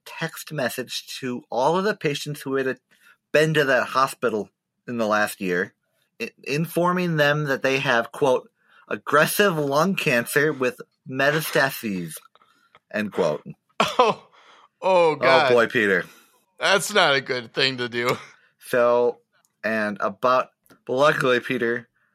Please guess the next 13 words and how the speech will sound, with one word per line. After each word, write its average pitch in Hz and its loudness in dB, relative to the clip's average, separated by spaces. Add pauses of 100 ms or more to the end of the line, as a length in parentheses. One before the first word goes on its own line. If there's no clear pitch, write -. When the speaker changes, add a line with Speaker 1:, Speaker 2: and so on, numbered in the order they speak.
(300)
Speaker 1:
a 107 -2
half 151 0
an 147 0
hour 131 4
later, 120 2 (120)
they 113 -2
sent 151 2
another 139 2
email 104 0 (320)
telling 131 0
them 123 0 (380)
about 113 0
the 98 2